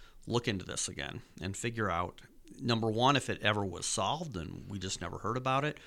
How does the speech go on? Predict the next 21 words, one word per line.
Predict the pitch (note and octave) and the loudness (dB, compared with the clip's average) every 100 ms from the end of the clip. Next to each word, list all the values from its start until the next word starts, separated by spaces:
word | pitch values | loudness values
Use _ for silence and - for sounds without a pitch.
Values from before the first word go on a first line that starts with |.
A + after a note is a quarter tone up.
| - - - - | -20 -18 -6 0
or | |
maybe | G#2+ D3 E3+ | 4 6 6
that | C3 | 4
I | B2+ | 2
could, | A#2+ G2 D3+ A3 E3+ | -2 -4 -12 -10 -6
you | A2+ | -4
know, | F#2 | -2
get | G#2+ B2+ | 0 2
enough | B2+ - | 2 0
information | A#2 - G#2+ G#2+ G#2+ - G#2 | -4 -2 -2 -2 0 -2 -2
that | F2+ | -2
I | F#2+ | -4
could | G2+ F#2 | -6 -4
somehow | - A2+ A2+ G#2+ | -2 0 0 -4
convince | - G#2 F2+ A2+ B2 - | -2 -4 -2 0 2 0
the | - | 0
police | - - G2 G2 G2 - - - | 0 0 2 -2 0 -2 -4 -6
in | G2 G2 | -4 -2
Los | F2 - | -2 2
Angeles | C#3+ B2+ F#2 F#2 - | 2 2 -2 -4 -4
to, | G2 F#2+ | -2 -4